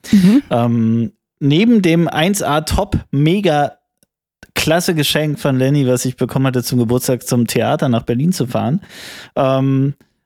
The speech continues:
Speaker 2: habe ich noch ein Geschenk bekommen, äh, was tatsächlich ganz top eins A super toll war. Und zwar waren wir bei Missverstehen Sie mich richtig von Gregor Gysi
Speaker 1: Oh, mit
Speaker 2: in
Speaker 1: wem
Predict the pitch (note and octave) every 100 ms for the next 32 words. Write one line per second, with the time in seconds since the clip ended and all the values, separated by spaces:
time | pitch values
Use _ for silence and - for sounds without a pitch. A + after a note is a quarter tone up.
0 | - D#3 F3+ G3+ G3+ D3 B2+ A#2 B2+ B2
1 | D3+ G#3+ A#3+ - - - B2+ C3+ - -
2 | - C3 E3 E3 D3 B2+ C3 - C#3 B2
3 | C3 G2+ B2+ B2 C3 A#2+ C#3 C#3+ B2 B2
4 | G3 - - - C3 B2 C#3 C3+ B2 C3
5 | C#3+ C#3+ C#3 C3 - A#2+ A#2+ B2 B2 B2
6 | B2 A#2+ A#2+ A#2 C3 C3+ F#3+ - F3 -
7 | D3+ D3+ C#3 A#2+ D#3+ - A#2 A2+ A2 A#2+
8 | A#2 A#2 A2 B2+ C3 A#2+ C#3 G#3+ B3+ A3+
9 | F#3 E3 E3+ -